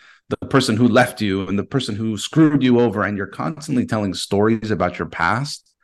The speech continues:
that things happened to you, and those things were, uh, bad, that's not someone you wanna be led by. And so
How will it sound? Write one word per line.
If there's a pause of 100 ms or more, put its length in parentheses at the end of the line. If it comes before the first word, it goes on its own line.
(600)
that
things
happened (120)
to
you, (460)
and
those
things
were,
uh,
bad, (1800)
that's
not
someone
you
wanna
be
led
by. (800)
And
so